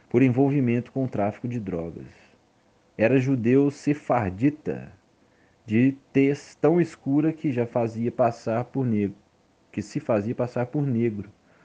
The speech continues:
Os negros, dizia, eram menos segregados que os judeus naqueles dias. Veja você.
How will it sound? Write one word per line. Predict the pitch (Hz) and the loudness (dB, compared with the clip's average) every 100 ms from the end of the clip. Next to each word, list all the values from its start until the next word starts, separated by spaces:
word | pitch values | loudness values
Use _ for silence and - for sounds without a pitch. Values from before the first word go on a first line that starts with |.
| _ _ _ _ _ _ 151 | _ _ _ _ _ _ 2
Os | 151 | 4
negros, | 143 196 214 120 90 85 - _ | 6 6 6 2 0 -4 -20 _
dizia, | 104 98 95 92 80 71 64 92 _ _ - | -2 0 0 -2 -2 -6 -16 -20 _ _ -2
eram | 101 127 | 2 4
menos | 135 135 170 202 180 | 4 2 2 0 -2
segregados | - 135 127 123 117 113 123 - | 0 2 4 4 6 4 4 -2
que | - | -2
os | 156 | 2
judeus | 170 156 123 131 160 147 - - - | 2 2 4 4 4 0 -6 -20 -10
naqueles | 120 117 123 110 104 92 | -6 -4 -2 -2 -4 -8
dias. | 98 110 127 113 90 87 - - _ _ _ _ _ _ _ _ _ - | -8 -6 -4 -4 -6 -12 -20 -20 _ _ _ _ _ _ _ _ _ -12
Veja | 95 98 113 | -10 -8 -8
você. | 123 120 120 - 92 | -8 -10 -12 -12 -12